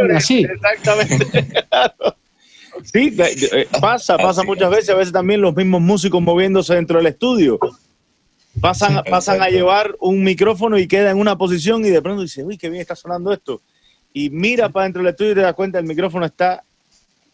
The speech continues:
Speaker 2: Sí.
Speaker 1: en cualquier
Speaker 3: Totalmente.
Speaker 1: lugar y llegó al lugar mágico.
Speaker 2: Sí, o que están cantando a otro micrófono.
Speaker 1: ¿Eh?
Speaker 2: Eh, que a,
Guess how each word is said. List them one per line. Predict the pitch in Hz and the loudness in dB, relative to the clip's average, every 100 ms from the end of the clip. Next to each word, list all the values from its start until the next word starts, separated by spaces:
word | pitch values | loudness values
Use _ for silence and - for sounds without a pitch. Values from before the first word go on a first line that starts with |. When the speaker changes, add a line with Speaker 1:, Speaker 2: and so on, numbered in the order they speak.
| - | -4
Speaker 2:
Sí. | 233 | -2
Speaker 1:
en | 160 151 - | -2 -6 -6
cualquier | - - - 135 | 0 2 2 -2
Speaker 3:
Totalmente. | 135 190 | -2 2
Speaker 1:
lugar | 202 220 | 2 2
y | 208 180 | 2 2
llegó | 170 160 175 | 2 2 2
al | 208 | 2
lugar | 190 196 190 | 4 2 2
mágico. | 196 151 131 113 - _ _ - - _ | 0 -2 -2 -4 -6 _ _ -20 -20 _
Speaker 2:
Sí, | - 220 240 - - | -4 0 0 -2 -2
o | 185 170 | 0 0
que | |
están | 160 196 202 | 0 0 2
cantando | 196 180 196 | 2 2 2
a | 190 | 0
otro | 170 185 | 0 0
micrófono. | 165 196 196 151 117 _ _ | 0 0 -2 -4 -6 _ _
Speaker 1:
¿Eh? | 165 170 196 _ 165 - | -2 -2 -4 _ -12 -4
Speaker 2:
Eh, | 151 143 | -4 0
que | 180 | 0
a, | 165 | 0